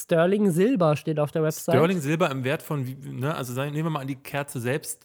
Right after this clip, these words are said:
Speaker 2: das sind zehn Euro, das heißt Sterling Silber im Wert von dreißig Euro, was ist denn das dann?
Speaker 1: Du kaufst es ja auch wegen dem, wegen dem Merchandising-Effekt für Dougie,
Speaker 2: Ja.
Speaker 1: ne? Die,
Speaker 2: Ja.
Speaker 1: Delish, Delish bei Dougie heißt eine
Speaker 2: Delish.
Speaker 1: der Kerzen.
Speaker 2: Delish heißt es,
Speaker 1: Delish,
Speaker 2: glaub ich.
Speaker 1: ach, Delish.
Speaker 2: Ja.
Speaker 1: Ich, ich hatte so gedacht, so Delish, so wie Delicious, weißt du?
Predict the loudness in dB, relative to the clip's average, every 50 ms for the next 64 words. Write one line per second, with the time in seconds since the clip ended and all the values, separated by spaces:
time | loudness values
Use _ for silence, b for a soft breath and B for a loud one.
0 | _ _ -10 -10 -6 -6 -6 -6 -6 -8 -6 -4 -4 -2 -2 -4 -4 -4 -4 -4
1 | -4 -4 -6 -6 -6 -6 -6 -6 -4 -2 -2 -2 0 -2 -4 -2 -4 -4 -2 -4
2 | -6 -6 -4 -4 -4 -4 -4 -6 -8 -8 -6 -6 -6 -6 -6 -8 -10 -10 -6 -4
3 | -4 -4 -4 -4 -8 -8 -8 -10 -10 -10 -10 -12 -12 -12 -12 -12 -12 -12 -12 -16
4 | -16 B B B B B B B -8 -8 0 4 4 4 4 2 -2 -2 -2 0
5 | 2 2 2 2 2 0 2 2 4 2 4 2 2 0 0 -2 -2 -2 -2 -2
6 | 0 0 0 0 0 0 0 -2 -2 -2 -2 0 2 2 2 2 0 -4 -4 -4
7 | -6 -6 -6 -8 -8 -6 -8 -2 0 0 2 2 2 2 2 2 0 0 0 0
8 | 0 0 -2 -4 -6 -10 -10 -12 _ -10 -6 -6 -4 0 2 4 4 6 4 4
9 | 2 -2 -8 -8 -6 0 2 2 4 4 2 0 -2 -6 -2 2 2 4 4 4
10 | 2 2 2 0 0 -2 -2 -4 -2 -2 -2 -2 0 2 4 4 4 4 2 2
11 | 0 -2 0 0 0 0 2 2 0 0 0 -2 -4 -8 -10 -10 0 2 4 4
12 | 4 4 2 0 -2 -8 -6 -4 -4 -2 -2 0 0 0 -2 -2 -6 -12 -20 _
13 | _ -20 -18 -16 -18 -10 _ -4 -2 0 0 0 0 0 2 2 2 2 -2 -4
14 | -2 2 4 4 4 2 2 -2 -4 -4 -2 -2 0 2 4 4 4 2 0 -4
15 | -8 -10 -10 -8 -4 -4 -4 -4 -4 -6 -6 -6